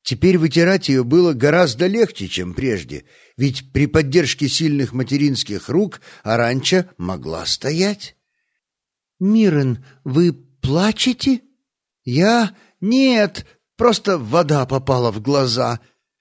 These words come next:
И она отвернулась под тем предлогом, что надо всё внимание отдать этому делу,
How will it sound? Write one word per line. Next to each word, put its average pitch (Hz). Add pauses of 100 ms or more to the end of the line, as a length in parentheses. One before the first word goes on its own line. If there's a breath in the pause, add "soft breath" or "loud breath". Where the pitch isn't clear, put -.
(180)
И 110
она 202
отвернулась 143
под -
тем 135
предлогом, 143 (180 loud breath)
что 220
надо 180
всё 143
внимание 151
отдать 151
этому 127
делу, 78